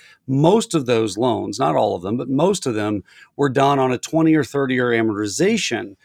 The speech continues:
but they had a five-year bullet, meaning they had a maturity in five years when you had to refinance them. So nineteen to twenty-four, twenty, you know, obviously twenty-one to twenty-six, twenty-seven, that's when we expect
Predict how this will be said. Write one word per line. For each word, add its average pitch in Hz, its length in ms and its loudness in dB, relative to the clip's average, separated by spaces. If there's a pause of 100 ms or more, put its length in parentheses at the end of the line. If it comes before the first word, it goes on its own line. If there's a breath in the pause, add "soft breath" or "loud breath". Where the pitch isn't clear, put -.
(220 soft breath)
but - 140 -8
they 151 140 2
had 143 100 4
a 127 60 2
five-year 131 1400 0 (200)
bullet, 123 520 0 (160)
meaning 120 420 0
they 117 120 2
had 120 140 0
a 120 40 0
maturity 135 600 0
in 120 120 2
five 123 340 0
years 113 340 0 (300 loud breath)
when 139 160 2
you 135 100 2
had 127 260 2
to - 140 -6
refinance 123 840 -2
them. 104 240 -8 (320 loud breath)
So 135 240 0
nineteen 147 580 2
to 135 80 -4
twenty-four, 170 800 0
twenty, 131 440 -4
you 120 140 -4
know, 92 80 -6
obviously 117 260 -6
twenty-one 120 640 0 (240 soft breath)
to - 100 -12
twenty-six, 131 580 -2
twenty-seven, 113 760 0 (420)
that's 180 300 2
when 139 160 2
we 127 140 0
expect 117 480 0